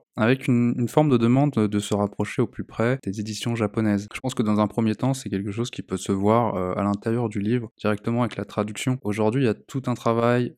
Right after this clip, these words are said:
qui se fait, euh, alors bien sûr, il y a des traductions, euh, qu'on peut repérer peut-être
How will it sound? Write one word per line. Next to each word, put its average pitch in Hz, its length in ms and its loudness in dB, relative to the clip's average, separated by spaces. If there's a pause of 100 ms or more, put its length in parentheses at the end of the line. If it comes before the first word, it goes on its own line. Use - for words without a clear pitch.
qui - 100 -12
se - 160 -8
fait, 123 460 2
euh, 92 420 -6 (800)
alors 92 80 -2
bien 92 140 -10
sûr, 113 320 0
il 104 60 0
y 104 40 0
a 104 40 0
des 101 120 -6
traductions, 107 720 -2
euh, - 20 -6
qu'on 101 200 -6
peut 107 260 -4
repérer 98 500 -2
peut-être 101 380 -4